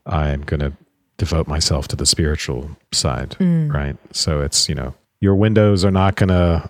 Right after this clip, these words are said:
Speaker 1: heal the world, but they can become all-knowing and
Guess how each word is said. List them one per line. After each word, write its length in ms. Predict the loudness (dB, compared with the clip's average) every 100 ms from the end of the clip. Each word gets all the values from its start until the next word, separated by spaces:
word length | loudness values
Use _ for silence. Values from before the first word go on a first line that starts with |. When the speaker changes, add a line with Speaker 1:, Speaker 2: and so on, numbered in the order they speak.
| -4
Speaker 1:
heal 260 | 2 4
the 80 | 4
world, 580 | 4 4 4 4 0 -4 -2
but 220 | 0 -2 _ _ _ _ _
they 120 | 0 0
can 720 | 2 2 4 2 0 -2 -6 -12 _ _ _ -12 -4
become 680 | -2 2 2 2 -2 -4 -8 _ _
all-knowing 800 | 2 4 4 2 2 0 -2 -6
and 500 | -4 -4 -4 -6 -12